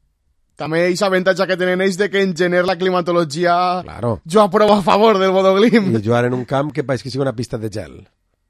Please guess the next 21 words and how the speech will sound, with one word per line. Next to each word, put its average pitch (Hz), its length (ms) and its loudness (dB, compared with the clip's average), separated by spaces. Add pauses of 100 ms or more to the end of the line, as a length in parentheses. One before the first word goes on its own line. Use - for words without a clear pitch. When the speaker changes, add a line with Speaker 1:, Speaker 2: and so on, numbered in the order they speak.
Speaker 2:
Bueno, - 180 -20
totes - 260 -20
aquestes 104 200 -16
coses... 123 400 -8 (480)
Al 113 140 -12
final 127 260 -2
el 170 100 -2
futbol 180 400 -4
té 190 80 0
aquestes 175 240 -2
coses 156 600 -8 (180)
de... 87 1000 -20
que 135 120 -2
ho 127 60 -2
decanten. 123 560 -4 (100)
Però 123 220 0 (300)
torna 147 340 2
a 143 40 2
dir, 107 200 0 (800)
no, 123 420 2 (220)
no, 107 300 -2